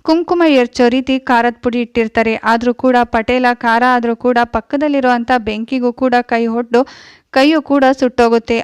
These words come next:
ಆದ್ರೂ ಕೂಡ ಪಟೇಲ ಬಗ್ದನೆ ಹೇಗಾದ್ರೂ ಸರಿ ಸರಸ್ವತಿನ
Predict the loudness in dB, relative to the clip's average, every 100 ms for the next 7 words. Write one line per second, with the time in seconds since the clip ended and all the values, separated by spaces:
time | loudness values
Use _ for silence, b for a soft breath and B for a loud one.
0 | -2 0 0 -2 0 0 0 0 -2 -2
1 | -2 0 -2 -2 -4 -2 -2 0 -2 -4
2 | -4 0 0 2 0 0 0 0 -2 B
3 | B -4 0 2 0 -2 -2 0 0